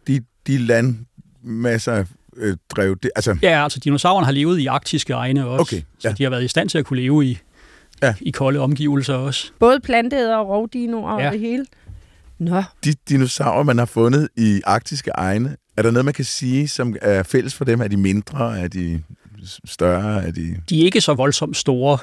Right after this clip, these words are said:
Speaker 2: Altså, det er ikke sådan nogle af de helt store kæmper,
Speaker 1: Nej.
Speaker 2: men der er både mellemstore rovdinosaurer og planteædere.
Speaker 1: Okay.
Speaker 2: Sådan op til en fem-seks meters størrelse.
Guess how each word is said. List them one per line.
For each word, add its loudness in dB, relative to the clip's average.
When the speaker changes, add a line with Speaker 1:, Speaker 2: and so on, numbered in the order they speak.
Speaker 2:
Altså, -6
det 0
er 4
ikke 0
sådan 0
nogle 2
af -2
de -2
helt -2
store 2
kæmper, 2
Speaker 1:
Nej. 4
Speaker 2:
men 0
der 0
er -2
både 0
mellemstore 0
rovdinosaurer 0
og 2
planteædere. 0
Speaker 1:
Okay. 2
Speaker 2:
Sådan -8
op -6
til 0
en -2
fem-seks -2
meters 0
størrelse. -2